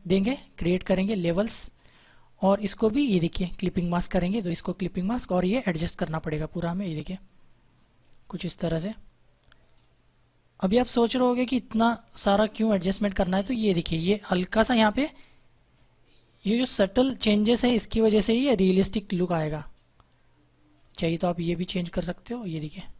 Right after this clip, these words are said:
जैसा कि आप देख सकते हो, ये इतना मुझे चाहिए। तो ये देखिए, ऑफ करके मैं देखता हूँ, ये चाहिए, इसको थोड़ा सा और मैं,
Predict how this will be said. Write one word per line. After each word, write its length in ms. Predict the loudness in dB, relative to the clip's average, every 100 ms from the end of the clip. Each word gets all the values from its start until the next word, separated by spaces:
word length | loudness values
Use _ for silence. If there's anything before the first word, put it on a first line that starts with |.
| _ _ _ _ _ _ _ _ _ _ _ _ -6
जैसा 280 | -4 -2 -2
कि 100 | -6
आप 80 | -6
देख 200 | -8 -10
सकते 300 | -16 -12 -12
हो, 80 | -12 -18 -20 _ _ _ _ _ _ _ _ _ _ _ _ _ _ _ _ _ _ _ _ _ _ _ _ _ _ _ _ _ _ _
ये 360 | -8 -4 -4 -4
इतना 260 | -8 -4 -2
मुझे 180 | -2 -2
चाहिए। 260 | -4 -4 -2
तो 120 | -4
ये 140 | -2
देखिए, 220 | -4 -6 -4
ऑफ 220 | -2 0
करके 260 | -2 -2 -4
मैं 120 | -2
देखता 260 | -6 -8
हूँ, 80 | -10 -10 _ _ _ _ _ _ _ _ _ _
ये 160 | -6 -6
चाहिए, 280 | -4 -6 -8
इसको 260 | -8 -10 -10 -8
थोड़ा 320 | -6 -4 -2
सा 60 | -2
और 240 | -2 -6
मैं, 180 | -6